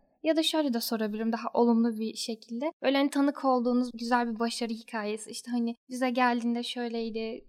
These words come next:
işte tedavisi bittiğinde şöyle oldu, böyle çok bize de ilham vermişti, şöyle işte azimli bir hastamız vardı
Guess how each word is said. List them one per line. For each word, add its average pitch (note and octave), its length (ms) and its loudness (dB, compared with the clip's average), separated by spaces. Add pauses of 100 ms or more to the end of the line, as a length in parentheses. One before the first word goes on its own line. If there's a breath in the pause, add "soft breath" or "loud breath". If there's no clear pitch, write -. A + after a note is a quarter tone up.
işte A#3+ 260 -6
tedavisi A#3 500 -2
bittiğinde A#3 440 -4
şöyle A#3 380 -4
oldu, A3 280 -2
böyle A3+ 220 -4
çok A#3 180 -8 (140)
bize B3 220 2
de A3 60 -2
ilham A#3+ 440 0
vermişti, A3+ 480 -4
şöyle A#3+ 280 2
işte - 180 -4
azimli A3+ 420 4
bir A3+ 40 0
hastamız A3+ 520 -2
vardı G#3+ 460 -2